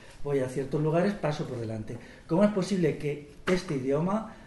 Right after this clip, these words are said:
esté allí, esté en un sitio de un barrio muy modesto? ¿Y qué significado tiene esto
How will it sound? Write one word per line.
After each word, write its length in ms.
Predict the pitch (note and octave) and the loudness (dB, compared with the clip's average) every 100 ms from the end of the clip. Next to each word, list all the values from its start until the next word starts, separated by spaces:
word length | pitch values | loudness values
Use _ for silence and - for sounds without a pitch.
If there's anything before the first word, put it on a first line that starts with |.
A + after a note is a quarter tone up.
| - - | -12 -4
esté 360 | C#3+ - E3+ | -2 2 2
allí, 380 | C3+ D#3 B3+ - | 2 2 0 -2
esté 200 | C#3+ D#3+ | -6 -4
en 80 | C#3+ | 0
un 120 | C#3 | 0
sitio 440 | - G3+ - D#3+ | 0 0 2 0
de 80 | C#3 | 0
un 100 | C3+ | 0
barrio 240 | C3+ C3 C3+ | 0 0 0
muy 120 | D#3 | 2
modesto? 520 | F3 F#3 F3+ G#3 G3 | 4 2 2 2 2
¿Y 80 | F#3 | 0
qué 140 | D#3 G#3 | 0 0
significado 640 | G#3 E3+ D3 E3 C#3+ C3+ | 2 -2 -2 -2 0 0
tiene 280 | C#3 C3 E3 | -2 -2 -2
esto 340 | - F#3+ | -2 -2